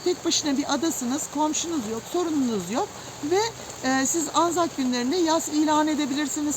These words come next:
tatiller yapabilirsiniz, o bu. Biz," dedim, "eğer," dedim, "her şehidimiz için," dedim, "tatil yapacak olsak," dedim, "yani bizim üç yüz altmış beş gün tatil yapmamız gerekir," dedim. Çünkü dünya haritasına baktığınızda Türkiye çok,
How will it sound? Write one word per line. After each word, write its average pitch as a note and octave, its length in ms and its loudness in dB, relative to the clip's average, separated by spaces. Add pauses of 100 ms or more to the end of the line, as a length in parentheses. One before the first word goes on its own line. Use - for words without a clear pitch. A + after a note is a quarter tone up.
tatiller C#4+ 440 2
yapabilirsiniz, D4 680 -2 (140)
o C#4+ 220 2
bu. G4 100 0 (340)
Biz," C#4 180 4
dedim, F#4+ 300 4
"eğer," C4+ 300 2
dedim, C4 340 0
"her C4+ 180 4
şehidimiz C#4+ 640 2
için," B3 280 -2
dedim, A3 280 0 (320)
"tatil B3+ 360 4
yapacak E4 380 0
olsak," G#4 380 0
dedim, A#3 260 0
"yani C4+ 240 0
bizim D4+ 300 0
üç D4 180 -4
yüz F4 100 0
altmış G#4+ 360 2
beş F#4 160 4
gün A#3 220 -4 (400)
tatil G#3 320 2
yapmamız E3 480 -2
gerekir," D3+ 460 -4
dedim. C#3 240 -6 (260)
Çünkü C#4+ 280 0
dünya E4 320 2
haritasına G3 500 -2
baktığınızda A3 640 -4 (100)
Türkiye G#3 440 -2 (560)
çok, D4+ 120 -2